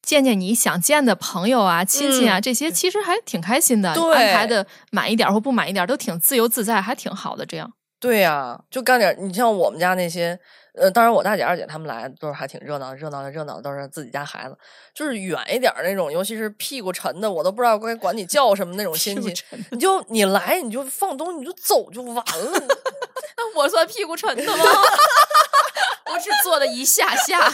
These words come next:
Speaker 2: <laughs> 所以咱说回来，
Speaker 1: 人家不想让你坐，
Speaker 2: 就是这个
Speaker 1: 根本就。
Speaker 3: 不是，我一看人不落座儿，我想知道，哎，赶紧走。
Speaker 2: <laughs> 所以说就这个，这个断亲啊，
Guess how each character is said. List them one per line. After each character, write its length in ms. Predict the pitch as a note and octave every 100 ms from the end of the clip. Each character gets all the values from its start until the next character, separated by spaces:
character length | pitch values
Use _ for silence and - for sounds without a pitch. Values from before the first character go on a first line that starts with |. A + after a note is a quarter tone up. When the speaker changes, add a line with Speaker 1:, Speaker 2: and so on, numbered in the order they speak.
| G#4 A4 -
Speaker 2:
<laughs> 420 | B4 - D#5 C#5+
所 100 | C#4
以 60 | D#4+
咱 160 | C4+
说 180 | D#4 F4
回 80 | E4
来， 140 | A3+
Speaker 1:
人 120 | A#3 D#4
家 140 | E4+
不 80 | G4
想 180 | F#4+ D#4+
让 180 | D#4+
你 100 | B3
坐， 180 | G3+ G4 -
Speaker 2:
就 60 |
是 60 | E4+
这 20 |
个 60 | -
Speaker 1:
根 80 | D#4
本 120 | B3+
就。 140 | G3+
Speaker 3:
不 60 | G#3+
是， 60 | G#3
我 120 | G#3+
一 40 |
看 200 | A3+ B3+
人 140 | B3+ C4+
不 80 | C4+
落 180 | C#4+
座 160 | A#3+ C4+
儿， 120 | G#3+
我 140 | E3 F#3
想 200 | E3 D#3+
知 80 |
道， 60 | D#3
哎， 120 | D3+
赶 180 | F4+ -
紧 120 | E4
走。 160 | A3 D4+ B3+ C4+
Speaker 2:
<laughs> 320 | - A4 D5
所 100 | C#4+
以 80 | A#3+
说 160 | B3 C#4
就 140 | C4+
这 160 | C4 G#3
个， 200 | E3 D3+
这 140 | B3
个 80 | G3+
断 240 | C#4 G#3
亲 260 | F#3 B3+ C4
啊， 260 | G3+ C#3+